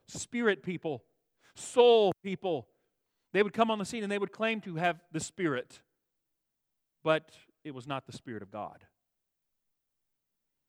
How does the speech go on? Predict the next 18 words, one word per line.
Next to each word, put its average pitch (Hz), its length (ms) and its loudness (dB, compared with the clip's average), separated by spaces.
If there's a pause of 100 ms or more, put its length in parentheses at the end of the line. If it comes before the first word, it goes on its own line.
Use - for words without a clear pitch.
(1300)
And 131 80 -16
so 151 160 -4
he 185 520 -6
who 165 200 -6
is 147 160 -4
in 170 220 -10
the 151 60 -6
world, 156 360 -2 (220)
again, 165 240 -4
certainly 180 560 -2
it's 165 240 -14
the 147 100 -4
they 156 540 -2 (120)
who 143 80 -6
are 135 100 -4
from 143 220 -8
the 135 80 -8
world, 127 360 -8